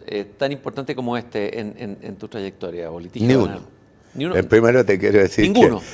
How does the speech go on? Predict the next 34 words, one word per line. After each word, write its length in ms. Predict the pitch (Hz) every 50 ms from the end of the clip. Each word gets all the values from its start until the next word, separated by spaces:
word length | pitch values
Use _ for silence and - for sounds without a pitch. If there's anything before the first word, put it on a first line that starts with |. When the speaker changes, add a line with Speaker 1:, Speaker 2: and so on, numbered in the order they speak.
| - - -
Speaker 2:
no, 180 | 117 104 76 - - - -
este 260 | - 110 - - 127
es 60 | 117
el 60 | - -
caso 280 | - 107 104 - 104 87
más 180 | 90 90 95
importante 560 | 92 78 - - 76 71 - - - 85 82
Speaker 1:
Evidente, 240 | 80 143 131 - 85
Speaker 2:
por 160 | - 82 78
su 100 | - -
Speaker 1:
sí. 80 | 73 - 80
Speaker 2:
significado. 440 | 73 71 65 - - 69 - - - _ - - - - - - - -
Pero 100 | 156 151
yo 100 | 143 143
he 20 | 123
tenido 300 | 123 120 120 113 107 101
Speaker 1:
Oh. 100 | 92 - -
Speaker 2:
muchos 360 | 107 107 110 101 - 92 -
casos 380 | - - 92 92 90 - 85 78
en 80 | 73 71
todo. 240 | - - 85 - - - - - - _
Por 120 | - 135 120
ejemplo, 380 | 110 - - 80 71 - - -
Manfredo 380 | 92 101 107 107 - 120 120 117
Ángel 240 | 110 - 107 95 87
Velázquez, 540 | 87 80 67 64 62 - - - - - - _ - - - _
desapariciones. 880 | - 85 101 95 - 98 87 87 85 78 73 - - - 62 60 62 -
Speaker 1:
Mm. 40 | 98
Speaker 2:
Primer 320 | 92 104 104 110 113 104 -
caso 260 | - 101 - - 95
ante 180 | 82 - -
la 160 | 85 73 65 62
Corte. 380 | - - 55 - _ _ -
Speaker 1:
Mm. 40 | -